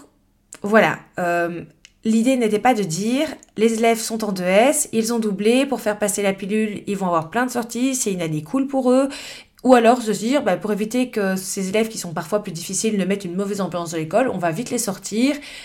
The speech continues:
et les faire aller le moins possible dans l'école. C'est pas ça du tout. L'idée est donc de mettre les élèves en projet cette année et de réaliser que les sorties, euh, ou les activités qui vont être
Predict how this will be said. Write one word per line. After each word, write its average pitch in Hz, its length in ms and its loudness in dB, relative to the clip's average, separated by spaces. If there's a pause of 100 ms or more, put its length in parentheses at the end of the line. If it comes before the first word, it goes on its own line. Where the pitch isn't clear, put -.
(160)
et 208 80 0
les 202 140 2
faire 240 440 2
aller 202 200 2
le 220 80 4
moins 226 260 2
possible 226 720 0
dans 220 160 2
l'école. - 360 -6 (400)
C'est - 140 -6
pas 262 100 4
ça 254 140 2
du 196 100 -2
tout. - 180 -12 (540)
L'idée 262 460 4
est 208 100 0
donc 240 220 0
de 208 100 2
mettre 254 400 0 (140)
les 196 220 0
élèves 220 260 2 (220)
en 160 160 -6
projet 160 800 0 (500)
cette 190 260 -6
année 165 360 -4 (360)
et 214 120 4
de 254 100 6
réaliser 277 580 0
que 220 320 0
les 202 140 -4
sorties, 208 920 -2 (800)
euh, 160 580 -4 (360)
ou 226 140 2
les 196 220 2
activités 185 580 -4
qui 220 160 -6
vont 165 200 -6
être 170 440 -6